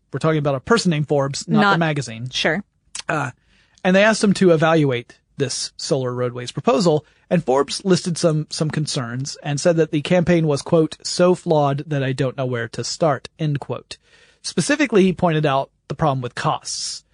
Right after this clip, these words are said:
Speaker 1: Uh, that installation time would be incredible, and thus the expense for paying people to install all of these panels into roads would also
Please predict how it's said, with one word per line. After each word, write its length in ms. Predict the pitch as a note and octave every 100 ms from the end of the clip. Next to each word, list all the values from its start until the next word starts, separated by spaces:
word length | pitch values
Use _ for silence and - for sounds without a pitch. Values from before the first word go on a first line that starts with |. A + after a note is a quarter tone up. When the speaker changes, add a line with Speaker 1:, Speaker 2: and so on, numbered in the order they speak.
| _ _ _
Speaker 1:
Uh, 320 | C#3 C#3 C#3 -
that 160 | D#3+ E3
installation 560 | G#3 - F3+ F3 G3 F3
time 340 | E3+ D#3+ D#3+
would 220 | D#3 F3
be 140 | F#3+ F3+
incredible, 640 | F3+ E3 C3 C3+ D3+ -
and 140 | D3+ C#3
thus 160 | D3+
the 100 | -
expense 360 | C#3 - D#3 C3+
for 120 | C#3+
paying 580 | - - F#3+ A#3 F#3 D#3
people 460 | - D#3+ - C3 D#3+
to 340 | - C#3 C3+
install 760 | D3+ C#3 - - D#3 D#3+ D#3 D3
all 180 | E3 D3+
of 100 | C#3+
these 180 | C3+ C3
panels 400 | - C#3 C3 B2+
into 240 | C#3+ C3 A#2+
roads 300 | A#2+ B2+ C#3+
would 100 | -
also 560 | E3 F3 - C3 A#2